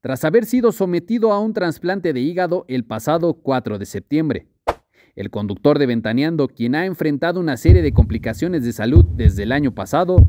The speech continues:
tuvo que lidiar con un daño hepático. Fue él mismo quien hizo pública su condición en abril,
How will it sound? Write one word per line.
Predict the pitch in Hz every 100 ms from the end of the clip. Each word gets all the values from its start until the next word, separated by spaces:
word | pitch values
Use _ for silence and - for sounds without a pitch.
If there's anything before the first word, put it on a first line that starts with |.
| - - - -
tuvo | 113 156
que | 220
lidiar | 226 214 233
con | 226 196
un | 220
daño | 196 185 139
hepático. | - 190 - 110 - - _ _ _
Fue | - 113
él | 165
mismo | 180 196 190 175
quien | 151 170
hizo | 208 185
pública | - 208 202 175
su | 143 139
condición | 131 117 110 170 165
en | 123
abril, | 113 143 185 131